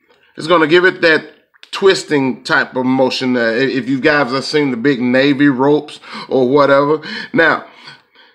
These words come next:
that's the thing. You wanna make sure that the, the tool is straight up and where it gives you that nice raised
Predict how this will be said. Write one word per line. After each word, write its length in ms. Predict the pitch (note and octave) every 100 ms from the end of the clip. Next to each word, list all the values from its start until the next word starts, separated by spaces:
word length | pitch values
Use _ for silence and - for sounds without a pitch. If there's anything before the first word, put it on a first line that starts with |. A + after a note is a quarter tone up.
| _ _ -
that's 360 | C#3+ F#3+ G3
the 160 | - G3+
thing. 560 | G3+ F#3+ D3 F2 C#2+ -
You 180 | - D3
wanna 240 | D#3+ E3
make 260 | C3 D3+ E3
sure 320 | - G#3+ G#3
that 260 | E3 D3+ -
the, 160 | A#2
the 320 | G#2+ A#2 B2+ -
tool 640 | - G#3 F#3+ C#3+ C3 - G#2+
is 360 | A2 F2 - -
straight 720 | - - - - - D#3 G#3+ C4
up 400 | D3 D3+ - - _ _ _ _ _ _ _ _ _ _ -
and 180 | C#3 C3
where 140 | C#3+
it 100 | C3+
gives 220 | D3+ D#3
you 60 | D#3+
that 200 | D3+ B2+
nice 540 | B2 C#3 E3 F3+ F3+ C3+
raised 1080 | A#2+ A#2+ D#3 G3 G#3 F3+ B2+ A2+ - -